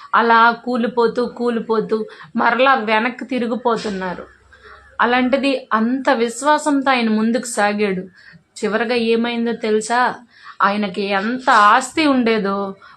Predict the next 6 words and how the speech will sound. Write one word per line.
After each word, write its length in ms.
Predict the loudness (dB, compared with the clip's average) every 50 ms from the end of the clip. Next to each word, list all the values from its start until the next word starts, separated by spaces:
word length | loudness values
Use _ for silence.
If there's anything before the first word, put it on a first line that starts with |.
| _ _ -2
ప్రతి 520 | 0 2 0 0 0 0 0 2 2 2
దాంట్లో 640 | 2 2 4 4 4 2 2 2 4 4 6 4
రెండింతల 720 | 4 2 2 0 2 2 2 2 2 0 0 0 0 2 2
ఆశీర్వాదం 960 | 4 4 2 2 0 -2 -2 -2 0 0 -2 -2 -2 -4 -4 -4 -4 -4 -4
యోబు 360 | -2 0 2 2 0 0 -4
పొందుకున్నాడు. 800 | -4 -2 0 0 2 0 0 0 -2 -2 -2 -2 -4 -4 -6